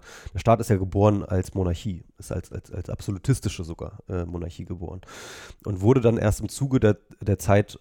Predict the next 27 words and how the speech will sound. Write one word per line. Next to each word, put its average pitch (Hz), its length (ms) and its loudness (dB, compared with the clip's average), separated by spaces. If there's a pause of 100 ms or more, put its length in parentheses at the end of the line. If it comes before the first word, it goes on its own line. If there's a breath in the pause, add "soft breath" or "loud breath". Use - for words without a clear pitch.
demokratisiert 113 760 0
und 107 220 -4 (340 loud breath)
die 107 80 -2
Demokratisierung 117 920 2 (260 loud breath)
hat 117 200 2
sich - 260 -4
entlang 101 600 0
der 95 500 4 (200)
Möglichkeiten 113 580 0
von 95 480 -2 (680)
den 92 500 0 (640)
Medienstrukturen 104 1080 2
ergeben, 98 480 0
die 95 140 -4 (300)
zu - 120 -4
der 92 140 0
Zeit 82 240 -6
da 85 160 0
waren. - 180 -10
Und - 140 -10
das 90 120 -8
waren 95 120 0
in - 60 -6
erster 92 200 -4
Linie 104 220 0
die 98 120 -2
Druckerpresse 127 680 0